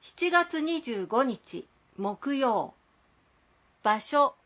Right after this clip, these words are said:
市役所。定員、各十人。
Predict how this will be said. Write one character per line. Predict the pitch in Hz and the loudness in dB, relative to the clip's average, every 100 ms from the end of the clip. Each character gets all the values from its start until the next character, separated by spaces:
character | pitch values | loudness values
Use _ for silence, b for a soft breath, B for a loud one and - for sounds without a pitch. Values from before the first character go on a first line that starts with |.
| _ _ _ _ _ | _ _ _ _ _
市 | - 240 | -8 0
役 | 254 285 - | 2 2 -4
所。 | - 156 - _ _ _ _ _ _ _ _ _ - | -10 -10 -12 _ _ _ _ _ _ _ _ _ -2
定 | 254 285 277 | 4 6 6
員、 | 254 254 240 - _ _ _ _ _ _ | 2 -4 -4 -10 _ _ _ _ _ _
各 | - 311 311 214 | 0 0 0 -10
十 | 160 262 302 | -4 -2 0
人。 | 220 160 | -2 -6